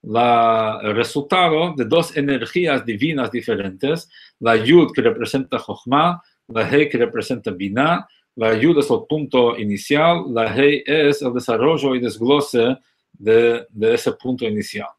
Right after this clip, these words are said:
Entonces, la Hey representa este mundo físico. Ahora, más profundamente, ¿por qué representa el mundo físico?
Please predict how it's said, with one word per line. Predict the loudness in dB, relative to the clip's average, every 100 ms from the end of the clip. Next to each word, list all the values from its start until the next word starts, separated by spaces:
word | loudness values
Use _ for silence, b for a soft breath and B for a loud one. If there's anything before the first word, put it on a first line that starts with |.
| _ _ _ B B B B
Entonces, | 0 0 0 2
la | 2
Hey | 2 4 6 6 4 -4 -2
representa | -2 -2 -4 -4 -4 -6 0
este | -2 -2
mundo | -6 -4 -6
físico. | -6 -8 -10 -14 -18 _ _ B B B -2
Ahora, | 0 0 -2 -14 _ _
más | -2 0 0
profundamente, | -2 -6 -4 -4 -4 -6 -8 -10
¿por | -6 0
qué | 0
representa | 0 -2 -6 -4 -4 -4
el | -4
mundo | -4 -4
físico? | -4 -6 -6 -4 -4 -4